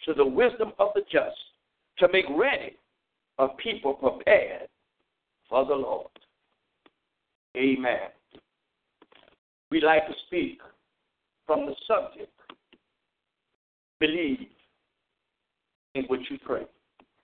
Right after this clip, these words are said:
Amen. Believe in what you pray.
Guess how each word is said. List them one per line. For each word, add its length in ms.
Amen. 540
Believe 600
in 160
what 140
you 160
pray. 160